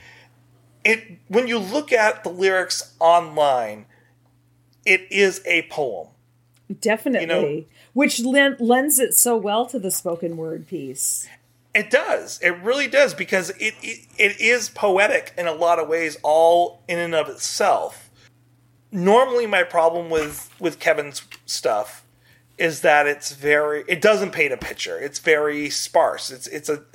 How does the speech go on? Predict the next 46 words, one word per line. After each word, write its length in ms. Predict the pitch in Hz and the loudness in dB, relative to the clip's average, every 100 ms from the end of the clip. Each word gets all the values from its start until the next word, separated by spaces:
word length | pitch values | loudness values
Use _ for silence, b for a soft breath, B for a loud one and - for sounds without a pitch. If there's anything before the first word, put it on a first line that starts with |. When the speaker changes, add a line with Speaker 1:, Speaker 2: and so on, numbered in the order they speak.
| 160 | 0
Speaker 1:
like 160 | 151 156 | 0 2
I 220 | 156 151 - | 0 -2 -10
said 400 | - 160 147 - _ _ - | -2 0 -2 -8 _ _ -6
another 260 | 170 151 156 | -2 0 -2
time, 360 | 156 131 127 b - | -2 -2 -4 b -12
it's 200 | - - | -10 -6
the 120 | 180 | -6
Jackson 580 | 135 165 143 - 185 147 | 0 0 0 -2 -4 -6
Pollock 600 | - 123 135 135 - - B B - | -4 -2 0 -2 -6 -16 B B -2
of 80 | 147 | 2
Speaker 2:
Yes. 280 | - 262 247 | 6 4 4
Speaker 1:
kind 180 | 139 - | 0 -2
of 160 | - - | -4 0
art, 320 | - 240 104 - - - | 2 4 2 -4 -12 0
of 160 | 156 185 | 0 0
Speaker 2:
Yes. 160 | 180 | 0
Speaker 1:
music 300 | 160 165 165 | 0 0 -2
art. 280 | 104 87 - B - | -2 -4 -8 B -10
Speaker 2:
Yes. 380 | 185 175 170 - | -6 -6 -2 4
Speaker 1:
Um, 540 | 160 156 143 143 - - | 6 6 2 -4 -10 -4
which 380 | 185 - - _ - | -2 -4 -12 _ 0
it, 200 | 175 - - | 0 0 -4
it's 200 | 202 190 | -2 0
meant 220 | 185 202 196 | 2 0 0
to 60 | |
give 240 | 165 196 156 | -4 -4 -2
you 380 | 185 190 185 185 | -4 -2 -4 -4
a 300 | 156 147 143 | -4 -4 -10
feeling 840 | - - 240 233 214 208 202 202 - | -14 -12 -4 0 0 0 -2 -6 -6
and 80 | 165 | -6
an 140 | 151 | -6
impression 560 | 147 - 190 175 175 156 | -8 0 0 0 -2 2
by 140 | 147 | 2
looking 420 | 143 226 226 190 | 4 0 -2 -2
at 160 | 165 156 | 2 4
it, 220 | 156 156 - | 4 0 -2
but 160 | 147 | -2
it 60 | 139 | 0
doesn't 280 | 160 151 143 | -2 -2 -6
give 160 | 143 | -6
you 100 | 139 | -6
details. 420 | 135 165 175 147 - B B | -8 -8 -4 -6 -6 B B
This 200 | - 277 | 0 0
gives 280 | - 508 - | 2 0 2
you 80 | 302 | -2
details, 800 | 156 190 202 185 165 151 151 | -6 -10 -4 2 4 4 2